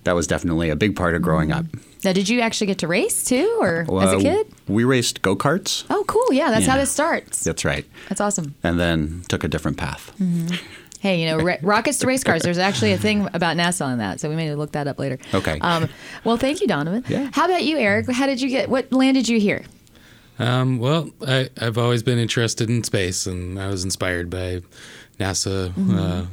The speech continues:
Speaker 3: the shuttle and whatnot when I was a young kid.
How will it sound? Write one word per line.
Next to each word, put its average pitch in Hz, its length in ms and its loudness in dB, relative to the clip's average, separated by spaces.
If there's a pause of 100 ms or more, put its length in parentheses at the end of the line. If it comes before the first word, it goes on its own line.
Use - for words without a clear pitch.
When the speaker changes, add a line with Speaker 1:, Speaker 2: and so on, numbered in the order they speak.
Speaker 3:
the 98 80 -6
shuttle 95 460 0
and 90 120 -4
whatnot 92 300 -6
when 95 120 -6
I 92 120 -6
was 90 240 -8 (560)
a 101 60 -2
young 95 220 0
kid. 156 360 2